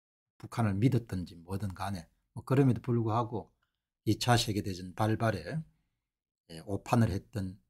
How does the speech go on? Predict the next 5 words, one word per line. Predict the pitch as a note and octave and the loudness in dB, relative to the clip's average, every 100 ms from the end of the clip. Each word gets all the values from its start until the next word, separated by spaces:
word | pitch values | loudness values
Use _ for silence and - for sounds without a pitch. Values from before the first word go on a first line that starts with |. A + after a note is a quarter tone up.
| _ | _
영국의 | A2+ A2+ G#2 F2 A2 A2+ - _ - | 4 4 4 0 -2 -2 -8 _ -4
체인벌린 | - C3 C#3 D3 C#3+ | 4 6 8 8 8
수상이, | A#2 A2 - G2+ F#2+ A#2 D#2+ - _ _ _ _ - | 6 0 -4 -2 0 0 -2 -12 _ _ _ _ -20
예, | - _ _ - | -20 _ _ 0
히틀러의 | E3+ E3 B2+ A2+ G#2+ G2+ G2+ A#2+ C3 | 0 4 6 6 6 2 2 2 0